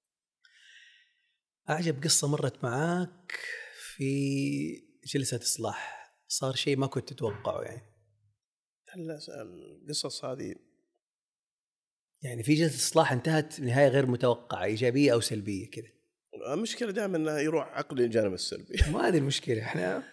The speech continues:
Speaker 2: أذكر في جلسة من الجلسات، آه، جات زوجة ومعاها طفل صغير، وجاء الولد كذا زوجها، وكانوا على، طبعا لا، ما كانوا طلاق، كان أصلا الإصلاح عشان ما يصير فيه طلاق.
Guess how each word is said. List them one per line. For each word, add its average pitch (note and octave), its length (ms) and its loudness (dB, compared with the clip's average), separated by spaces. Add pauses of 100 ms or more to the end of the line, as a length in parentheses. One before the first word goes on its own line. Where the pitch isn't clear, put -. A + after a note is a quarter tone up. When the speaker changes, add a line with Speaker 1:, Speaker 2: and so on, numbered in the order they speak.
(360)
Speaker 2:
أذكر G#2+ 320 -2
في - 200 -8
جلسة F#2 380 -4
من D2+ 120 -8
الجلسات، - 680 -8
آه، A#1+ 680 -8 (1040)
جات B2+ 340 0
زوجة A2 680 -2
ومعاها F#2+ 760 -6 (240)
طفل - 400 -8
صغير، E2+ 500 -10 (1000)
وجاء C3+ 200 0
الولد F#2+ 340 -2
كذا C#2 440 -10 (1000)
زوجها، F#2+ 520 -8 (720)
وكانوا C3 500 -2
على، G2+ 640 -2
طبعا F#2+ 220 -4 (420)
لا، B2+ 220 4
ما B2 240 2
كانوا C3 240 2
طلاق، G2 320 -4
كان B2+ 280 0
أصلا B2+ 460 -2
الإصلاح B2+ 640 -2
عشان D3+ 260 0
ما B2 80 0
يصير G#2 220 -4
فيه F2 120 -12
طلاق. - 380 -12